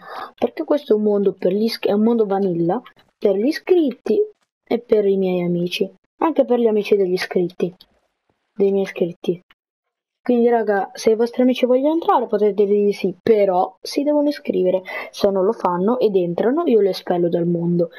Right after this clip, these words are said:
perché io posso vedere chi si iscrive, chi entra, chi esce, perché in quel mondo lì, a parte tutte ste scritte qua, raga, sono io l'operatore. Quindi non potete, e nessuno copi la mia skin. È anche abbastanza importante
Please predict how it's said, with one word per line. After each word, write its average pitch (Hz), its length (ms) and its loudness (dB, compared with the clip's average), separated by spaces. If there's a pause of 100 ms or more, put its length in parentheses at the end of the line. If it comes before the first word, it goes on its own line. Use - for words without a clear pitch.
(140)
perché - 280 0
io 214 100 2
posso - 280 -4
vedere 196 360 0
chi 202 140 -4
si - 100 -6
iscrive, 196 580 0
chi 190 180 0
entra, 208 280 0
chi 190 180 0
esce, 175 380 -4 (260)
perché 208 280 -2
in 214 80 2
quel 240 180 2
mondo 254 300 2
lì, 240 300 0
a 175 80 -4
parte 180 380 -4
tutte 175 280 -6
ste 175 200 -4
scritte 180 540 -4
qua, 180 240 -4
raga, 208 340 -2 (880)
sono 254 300 2
io 220 160 4
l'operatore. 185 680 -2 (880)
Quindi 175 560 -2
non 185 120 -2
potete, 185 400 -4
e 233 120 0
nessuno 285 680 2
copi 220 380 0
la 196 120 0
mia 208 180 0
skin. 170 440 -4 (540)
È - 100 -4
anche 226 280 -2
abbastanza 208 340 -6
importante 190 600 -6